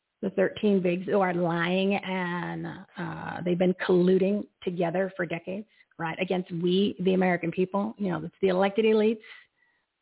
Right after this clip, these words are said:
and then the perm-, political pundits and, you know, the false authorities, the government, all against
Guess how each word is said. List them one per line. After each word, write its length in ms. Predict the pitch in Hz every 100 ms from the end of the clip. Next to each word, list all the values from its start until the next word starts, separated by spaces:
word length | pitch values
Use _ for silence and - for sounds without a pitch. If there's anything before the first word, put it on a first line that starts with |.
| _ -
and 360 | 196 185 175
then 420 | 180 185 180 185
the 60 | 175
perm-, 340 | - 208 202 - -
political 480 | - 220 220 214 214
pundits 520 | - 202 214 240 214 _ _ _ _ _ _ _ _ _ _ _
and, 760 | 190 190 185 180 185 180 190 180 - _
you 100 | 214
know, 180 | 185 175
the 80 | 175
false 260 | - 190 185
authorities, 520 | 208 208 208 196 190 -
the 60 |
government, 500 | 151 214 208 170 170 - _ _ _ _ 170
all 200 | 175 196
against 280 | 185 175